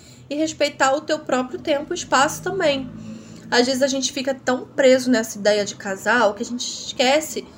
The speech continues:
que você é um indivíduo separado, que você é uma indivídua separado, é,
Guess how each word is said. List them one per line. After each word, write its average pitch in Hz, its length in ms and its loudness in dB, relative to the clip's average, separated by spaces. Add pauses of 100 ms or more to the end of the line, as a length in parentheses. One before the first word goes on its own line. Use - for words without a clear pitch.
(260)
que 247 140 -6
você 226 440 4
é 285 180 8
um 247 100 0
indivíduo 190 540 -4
separado, 170 720 2
que 190 120 -20
você 190 280 -8
é 247 40 2
uma 240 160 0
indivídua 190 800 -4
separado, 170 840 4 (840)
é, 170 640 -2